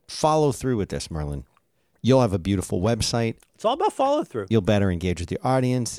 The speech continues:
Speaker 1: You're gonna sell anything. That could be products. It could be content. It could even be your time. They got all these cool new features like the appointment scheduling thing. So let's say you start a business by an appointment. Maybe you're,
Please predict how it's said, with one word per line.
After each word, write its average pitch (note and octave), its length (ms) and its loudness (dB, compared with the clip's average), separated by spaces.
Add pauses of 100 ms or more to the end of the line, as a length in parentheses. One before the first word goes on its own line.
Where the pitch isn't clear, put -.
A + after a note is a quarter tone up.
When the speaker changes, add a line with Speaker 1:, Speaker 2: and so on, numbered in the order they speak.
(160)
Speaker 1:
You're G2+ 160 -4
gonna F#2 180 -2
sell C#3+ 320 -2
anything. B2 420 -2
That G#2+ 120 -6
could A#2 120 -2
be F2+ 100 -4
products. A2 520 -4
It - 60 -10
could - 140 -12
be F#2+ 80 -6
content. A2 580 -4
It - 40 -12
could A#2+ 140 -2
even A2 180 -2
be G#2+ 80 0
your F#2+ 140 -2
time. G2 380 -4
They F2+ 120 -4
got G2+ 180 -4
all G2+ 80 -2
these F#2+ 220 -4
cool G#2 280 -2
new G#2 160 2
features B2+ 460 -2
like F2+ 140 -4
the F#2+ 60 -2
appointment G2+ 420 -2
scheduling A#2+ 480 -2
thing. D2 280 -6 (340)
So - 120 -2
let's F3 100 0
say G#3 80 2
you G3 100 2
start D3 280 2
a - 20 0
business B2 380 0
by A#2 140 2
an A#2 60 0
appointment. A#2 380 -2
Maybe G2+ 220 2
you're, G#2 160 2